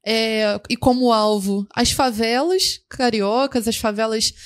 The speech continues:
é, na pe-, nas, nas periferias da Bahia, nas favelas em geral do nosso país, ignorando completamente a responsabilidade das classes dominantes no nosso país, dos políticos reacionários que estão envolvidos nessa política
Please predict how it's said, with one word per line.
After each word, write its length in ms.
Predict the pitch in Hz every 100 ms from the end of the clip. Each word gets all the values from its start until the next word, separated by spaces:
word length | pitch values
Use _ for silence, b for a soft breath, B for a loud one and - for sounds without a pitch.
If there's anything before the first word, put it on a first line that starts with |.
| B B -
é, 300 | 214 214 214
na 100 | 214
pe-, 180 | 233 226
nas, 280 | 220 220 -
nas 200 | 214 -
periferias 560 | 226 220 226 214 214
da 100 | 202
Bahia, 580 | 190 196 190 220 269 247
nas 200 | 220 220
favelas 600 | - 208 220 233 226 - -
em 100 | 220
geral 400 | 220 202 202 254
do 120 | 247
nosso 260 | 220 -
país, 600 | - 208 196 226 330 - - b b b b -
ignorando 560 | 302 359 480 427 370
completamente 960 | 381 370 339 339 440 403 330 381 403 - 415 _ _ _ _ _ _
a 80 | 330
responsabilidade 1040 | 359 359 359 359 339 311 294 254 254 262 254
das 160 | 247
classes 340 | - 240 240 214
dominantes 640 | 226 214 208 240 262 247
no 100 | 233
nosso 300 | 214 214 -
país, 560 | 202 190 202 240 262
dos 180 | 208 220
políticos 500 | - 220 226 - 226
reacionários 680 | 214 214 - 214 208 233 277
que 140 | - 339
estão 260 | - 311
envolvidos 640 | 330 339 330 240 262 269 247
nessa 260 | 247 262
política 680 | 254 247 226 240 - -